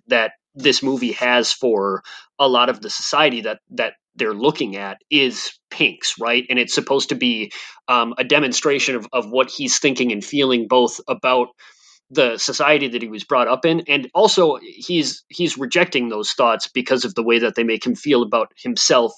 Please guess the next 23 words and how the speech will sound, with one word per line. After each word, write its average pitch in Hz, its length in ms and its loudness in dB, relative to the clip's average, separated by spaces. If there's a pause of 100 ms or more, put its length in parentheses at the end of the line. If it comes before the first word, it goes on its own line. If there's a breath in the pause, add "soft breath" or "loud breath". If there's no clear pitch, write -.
and 113 160 -10
his 123 220 0
history 113 340 0
and 98 100 -4
his 107 200 0
upbringing, 95 440 -6
right? 113 300 2 (320 loud breath)
We 190 140 6
can 180 100 4
talk 180 260 2
more 165 200 0
about 143 260 2
the 131 80 -6
World 135 200 2
War 123 120 2
Two 143 240 -2
imagery, 107 540 -6 (200)
but, 139 220 2 (920)
um, 123 420 2
for 156 160 0
instance, 151 440 0
it, 147 120 -2
like, 139 240 0